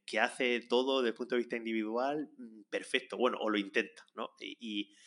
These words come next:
pero luego a lo mejor esa persona no intenta que, que otra gente a su alrededor o que una mayor cantidad de gente haga una o dos de esas cosas que hace esa persona,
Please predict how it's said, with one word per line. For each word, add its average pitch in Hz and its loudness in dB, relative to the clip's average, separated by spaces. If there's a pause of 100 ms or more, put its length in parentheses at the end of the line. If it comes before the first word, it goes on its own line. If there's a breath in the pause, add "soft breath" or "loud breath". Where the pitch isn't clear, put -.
(280 loud breath)
pero 110 4
luego 120 6
a - 6
lo 135 4
mejor 131 -2
esa 131 -2
persona 127 -2
no 127 0
intenta 110 -2
que, 101 -2
que 113 -2
otra 110 2
gente 110 -2
a 98 -4
su 104 -4
alrededor 104 2
o 104 2
que 98 2
una 113 -2
mayor 110 6
cantidad 107 -2
de 101 -4
gente 104 0 (420 soft breath)
haga 110 4 (380)
una 143 0
o 117 4
dos 123 4
de 120 0
esas 113 -4
cosas 120 -4
que - -10
hace 107 -8
esa 95 -10
persona, - -8